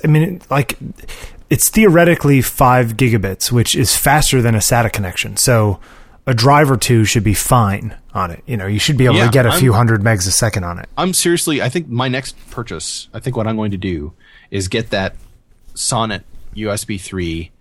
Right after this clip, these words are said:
Speaker 1: Yeah.
Speaker 2: P C Express, um, P C, you know, thirty-four whatever
Speaker 1: Sure.
Speaker 2: card, and the s-, I think SanDisk or Lexa,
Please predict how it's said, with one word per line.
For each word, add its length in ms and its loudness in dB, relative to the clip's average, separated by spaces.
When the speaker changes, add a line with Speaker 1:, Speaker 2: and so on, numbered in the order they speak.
Speaker 1:
Yeah. 140 -4
Speaker 2:
P 120 -6
C 200 -2
Express, 720 -6
um, 520 -4
P 100 -10
C, 160 -8
you 100 -4
know, 100 -4
thirty-four 680 -4
whatever 340 -6
Speaker 1:
Sure. 140 -2
Speaker 2:
card, 300 -4
and 480 -2
the 320 -2
s-, 260 -4
I 60 -6
think 160 -4
SanDisk 500 -2
or 60 -4
Lexa, 260 -6